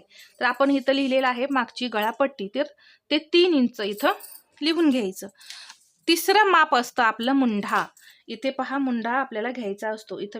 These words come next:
फिटिंगची शिलाई जी कुठं आहे ही पाहायची, असा अगदी व्यवस्थित मुंढा करायचा. ब्लाऊजसुद्धा या पद्धतीनेच पसरवून ठेवायचा. पहा, ब्लाऊज कुठेही गोळा होता कामा नये. तर या पद्धतीने इथं मी पहा मुंडा पसरवला आणि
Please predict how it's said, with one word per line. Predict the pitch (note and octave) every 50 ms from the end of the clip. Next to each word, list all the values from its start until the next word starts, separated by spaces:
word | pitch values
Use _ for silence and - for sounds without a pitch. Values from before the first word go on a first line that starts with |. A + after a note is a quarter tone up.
| A3 -
फिटिंगची | A#3+ G#3 - A3+ A#3 A#3 A#3+
शिलाई | A#3 - A#3 A3 G#3+ G#3
जी | G#3+ G#3 A3+
कुठं | G#3+ - A3 A3 -
आहे | C4+ C4 A#3+ A#3
ही | A#3+ - G#3 G3+ G3+ -
पाहायची, | A#3+ B3+ C4+ C#4 C4 - - C#4 C#4+ C#4 - - - - - - _ -
असा | A#3 A#3+ B3+ A3+
अगदी | A3+ A3+ G#3 A3+
व्यवस्थित | A3 A3+ A3 G#3+ A3 A3+ A3+ - - B3
मुंढा | A3+ A3+ A3+ A3 A#3 C4+ E4+ F4 - - - - _ -
करायचा. | C4+ C4 B3 A3 G3+ - G3 G3
ब्लाऊजसुद्धा | G3 A3+ A#3 A#3+ C#4+ C#4 - D4 B3 B3+ C#4 D4
या | C#4+ B3+ A#3+ B3+
पद्धतीनेच | B3 - C4 A#3+ A3+ A#3 A#3 - B3 A#3+ C4+ D#4+ -
पसरवून | - C#4+ C#4 - - A3 A3+ A#3+ C4
ठेवायचा. | C4+ - E4 E4 C4+ G#3+ F#3+ G3+ - - E3+ - - - - - - _ _ -
पहा, | C4+ C4 B3+ A3 F#3+ A3 - _ _ _ _ -
ब्लाऊज | A#3+ A#3+ B3+ D4 C#4+
कुठेही | - - C#4 C4+ C#4 C#4 C4+ D4+
गोळा | C#4 B3 C#4 B3+ B3 A#3+ B3 B3
होता | B3+ A#3+ - A3+ A3
कामा | A#3 - A#3 G#3+ G#3 G#3 A3+
नये. | B3 C#4 D4+ C4+ G3 - - _ - - - - - -
तर | B3
या | B3 C4+ C4+ C#4+
पद्धतीने | D4+ C#4+ D#4+ C#4 A3 A#3+ A3+ A3+ A#3 A3+ A#3 A#3
इथं | A#3 G#3+ - A#3+
मी | A3 A3 C4 F4 G4 - _ _ _ _ _ _ _ _ _ _ _ -
पहा | A3 A3+
मुंडा | A#3+ B3 A#3+ A3 G3+ A#3
पसरवला | C4 - F4+ F4 - D#4+ C#4 A3+ G3 E3 - - _ _ - _ _ _ _ _ -
आणि | - G#3+ G#3+ A3 C4 F4